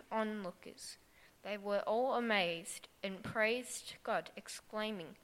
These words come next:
"We've never seen anything like this before."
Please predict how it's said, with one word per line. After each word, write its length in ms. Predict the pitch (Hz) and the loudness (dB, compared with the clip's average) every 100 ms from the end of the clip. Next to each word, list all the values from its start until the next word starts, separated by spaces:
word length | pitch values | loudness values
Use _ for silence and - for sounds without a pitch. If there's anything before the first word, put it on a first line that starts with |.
| - - - - - - | -20 -20 -20 -20 -20 -10
"We've 340 | 214 214 202 - | -4 -4 -6 -4
never 400 | 208 226 226 277 | 4 4 4 -2
seen 380 | - 247 240 233 | 0 -2 -2 0
anything 680 | 220 220 247 240 262 254 214 | 0 0 -2 -2 -2 -2 0
like 320 | 202 214 - | 0 0 -6
this 280 | 208 214 - | -8 -8 -8
before." 600 | 214 - - 180 - | -12 -12 -6 -6 -6